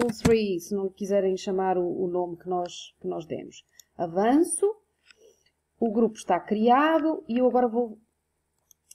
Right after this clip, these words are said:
carregar em concluído. Porquê? Porque eu não vou adicionar aquelas pessoas que estão aqui. Eu vou juntar ao grupo pessoas que não estão na minha lista de contactos, que são os meus alunos.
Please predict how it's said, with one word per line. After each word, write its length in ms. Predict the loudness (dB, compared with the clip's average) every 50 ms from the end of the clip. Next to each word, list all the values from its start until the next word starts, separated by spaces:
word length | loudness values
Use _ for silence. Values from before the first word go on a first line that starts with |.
| _ _
carregar 380 | _ -6 -6 -4 -2 0 0 2
em 100 | 2 0
concluído. 720 | -2 -2 -4 -4 -6 -6 -8 -8 -6 -6 -8 -8 -10 _ _ _ _ _ _ _ _ _ _ _ _
Porquê? 360 | _ -12 -12 -8 -6 -6 -6 -6
Porque 220 | -6 -8 _ -4
eu 60 | -4
não 100 | -2 -2
vou 180 | -4 -2 -2 -2
adicionar 840 | -2 -2 -2 -6 -4 -4 -2 0 0 0 0 0 0 -2 -4 -4 -12 _ _ _ _ _
aquelas 420 | -12 -4 0 0 2 2 0 -2
pessoas 480 | -6 _ -16 -2 0 2 2 2 0 -2
que 100 | -6 -12
estão 300 | -6 -2 0 2 4 2
aqui. 420 | 2 0 -2 -4 -4 -4 -4 -8 _ _ _ -20 _ _ _ _ _ _ _
Eu 120 | 0 0
vou 480 | 2 4 4 4 6 6 4 0 -2 _ _ _ _
juntar 440 | -8 -4 -4 -2 2 2 2 4 4
ao 120 | 4 4
grupo 440 | 4 2 0 0 -2 -4 -10 -16 -16 _
pessoas 380 | -20 -2 2 2 4 4 2 -2
que 140 | 0 4
não 180 | 6 6 6 6
estão 280 | 2 0 0 2 4 4
na 120 | 4 4
minha 180 | 4 4 2 4
lista 280 | 2 2 0 0 -4
de 80 | -6 -4
contactos, 640 | -6 -6 -4 -4 -4 -6 -6 -12 _ -20 -20 -20 _ _ _ _ _ _ _ _ _ _ _ _ _ _ _ _ _
que 80 | -8
são 100 | -6 -6
os 80 | -4 0
meus 200 | 0 0 2 2
alunos. 500 | 2 2 2 0 -2 -6 -12 -18 -20